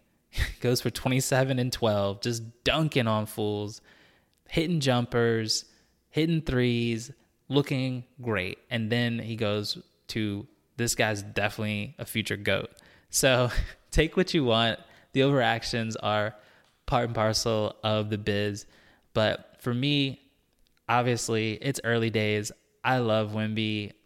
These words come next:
Let's go. I think he's got a lot of potential. Really,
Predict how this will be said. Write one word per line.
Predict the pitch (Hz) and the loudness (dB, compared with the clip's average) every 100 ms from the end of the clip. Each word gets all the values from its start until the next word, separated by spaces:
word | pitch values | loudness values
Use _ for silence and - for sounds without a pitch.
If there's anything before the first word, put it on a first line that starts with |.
| - | -2
Let's | 117 - | -2 0
go. | - 104 101 101 - | 0 0 0 -2 -2
I | 123 | -2
think | 123 127 113 | 0 -2 -4
he's | 107 | -6
got | 107 101 | -2 -2
a | 104 | -2
lot | 101 101 | -4 -6
of | |
potential. | 101 - 101 - 101 - - - | -8 -6 -6 -4 -6 -6 -12 -8
Really, | 120 120 117 117 113 | -4 -2 -2 -2 -4